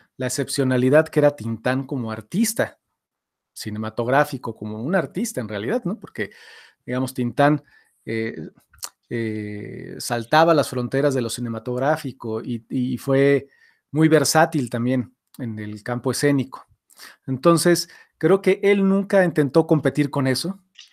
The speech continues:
y eso fue muy inteligente y muy auténtico, digamos, de su parte, pero sí conservaba esta, eh, es lo que se nota, digamos, en su carrera, en toda su carrera,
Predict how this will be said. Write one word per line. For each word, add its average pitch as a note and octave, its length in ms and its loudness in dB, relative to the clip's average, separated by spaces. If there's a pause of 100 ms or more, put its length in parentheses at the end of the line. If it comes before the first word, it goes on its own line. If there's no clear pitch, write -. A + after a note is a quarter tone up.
(320)
y C3 100 0
eso C#3 180 0
fue D#3 220 0
muy D#3 160 2
inteligente D3 880 0
y A#2 140 -4
muy C#3 280 2
auténtico, C3 720 -2
digamos, A#2+ 320 -4
de A2 80 -8
su G#2+ 200 -12
parte, B2+ 440 -4 (400)
pero F#3 180 6
sí A#3 160 2
conservaba A3 600 4
esta, G3 800 0 (560)
eh, D3 340 -6
es C#3 80 -8
lo E3+ 140 0
que D#3 80 -8
se C#3 140 -2
nota, D3+ 320 2
digamos, C3+ 360 0
en A#2+ 100 -6
su A2 460 -8
carrera, B2 380 -2
en D3 80 -6
toda C3 120 -2
su B2 160 -12
carrera, A#2+ 440 -6